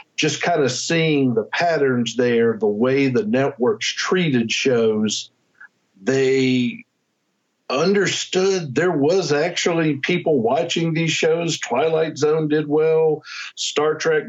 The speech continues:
did so-so i-, when it, uh, aired live and then became a phenomena in, uh, um, syndication. So they understood there's people watching them, but they couldn't quite figure out,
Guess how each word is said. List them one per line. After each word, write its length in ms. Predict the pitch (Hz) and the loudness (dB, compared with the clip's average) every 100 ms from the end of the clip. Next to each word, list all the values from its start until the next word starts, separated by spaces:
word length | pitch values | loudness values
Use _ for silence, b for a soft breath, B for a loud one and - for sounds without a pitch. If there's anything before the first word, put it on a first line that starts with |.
| 117 - _ | -10 -20 _
did 240 | - 139 123 | -2 -2 -2
so-so 1000 | - - 170 180 - 170 156 156 147 143 | -6 -2 0 0 -2 0 2 2 2 0
i-, 420 | 135 139 135 131 | 0 0 2 2
when 260 | 120 131 127 | 0 0 2
it, 320 | 120 117 - | 0 -2 0
uh, 300 | 123 117 117 | 2 2 2
aired 380 | 135 143 139 117 | 2 2 2 0
live 580 | 123 139 139 139 135 117 | 0 2 2 2 2 2
and 160 | 113 | 2
then 160 | 123 123 | 0 0
became 300 | 117 135 131 | 0 0 0
a 120 | 110 | 0
phenomena 840 | 123 120 135 143 139 135 131 127 127 _ _ _ - | 0 0 2 2 2 2 2 0 -4 _ _ _ -2
in, 500 | 135 127 120 113 117 | 0 2 2 2 2
uh, 720 | 113 - 123 117 113 110 107 | 0 0 0 2 2 2 0
um, 240 | 101 101 - | 0 -4 -6
syndication. 1120 | - 156 135 117 - 151 143 - 120 107 107 - _ _ _ _ _ _ _ - | -2 0 2 0 0 2 0 0 0 0 -4 -8 _ _ _ _ _ _ _ -6
So 160 | 165 | -2
they 160 | 147 151 | 0 0
understood 580 | 220 240 - 233 180 - | 2 0 0 -2 -2 -2
there's 180 | 190 - | -4 0
people 340 | 254 247 226 | -2 0 0
watching 440 | 196 214 214 160 | 0 0 0 0
them, 340 | 135 123 127 131 _ _ _ _ - | 2 2 -2 -6 _ _ _ _ -8
but 120 | 233 | -4
they 120 | 190 | -2
couldn't 340 | 160 240 254 208 | 0 0 0 0
quite 300 | 208 202 - | 0 -2 -2
figure 300 | 190 180 170 | -2 0 0
out, 340 | 165 143 - | 2 0 -4